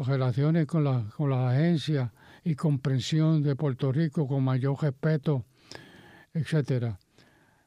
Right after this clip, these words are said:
Pero, eh, como era personal, no institucional, cuando él se fue, eso volvió a su, a su, a su nivel las aguas, que se, es una cuestión institucional.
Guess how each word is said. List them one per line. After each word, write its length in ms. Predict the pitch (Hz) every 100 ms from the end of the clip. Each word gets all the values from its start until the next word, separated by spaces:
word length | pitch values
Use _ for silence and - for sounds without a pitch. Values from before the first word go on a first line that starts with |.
| _
Pero, 760 | - 151 139 131 131 135 151 147
eh, 200 | 135 123 - _ _ _ _ _ _
como 240 | 160 143
era 140 | 165 175
personal, 560 | 190 156 170 170 170
no 140 | 151 156
institucional, 920 | 135 143 165 151 170 180 165 123 95 _ _ _ _ _ _ _ _ _ _ _ _ _
cuando 280 | - 143 143
él 60 | 151
se 120 | 180
fue, 400 | 143 185 202 233 190 - _ _ _ _
eso 520 | 175 165 156 196 175 165 147 185
volvió 420 | 165 151 143 156 170
a 60 |
su, 140 | - 165 135
a 120 | 160 151
su, 840 | 151 143 147 160 165 160 165 165 160
a 60 | 147
su 140 | 160
nivel 320 | 156 156 156
las 160 | 143 170
aguas, 400 | 160 131 117 101 _ - - - _ _ _ _ _ -
que 160 | 151 127 - - 143
se, 360 | 156 147 147
es 40 | 147
una 140 | 147
cuestión 300 | 143 156 170
institucional. 680 | 151 151 151 120 139 123